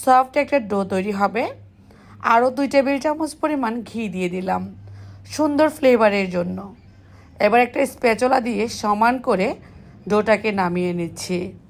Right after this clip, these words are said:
এবার অপেক্ষা করব হালকা একটু ঠান্ডা হওয়ার জন্য। গরম গরম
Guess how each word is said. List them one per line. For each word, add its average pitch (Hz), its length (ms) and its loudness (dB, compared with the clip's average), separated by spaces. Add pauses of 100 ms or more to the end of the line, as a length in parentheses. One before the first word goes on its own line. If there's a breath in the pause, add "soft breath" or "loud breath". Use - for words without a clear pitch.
(320)
এবার 240 300 4
অপেক্ষা 330 420 0
করব 311 300 0 (200)
হালকা 220 320 0
একটু 262 280 -4
ঠান্ডা 196 320 -2
হওয়ার 185 340 0
জন্য। 175 300 -6 (680 soft breath)
গরম 214 440 4
গরম 277 240 4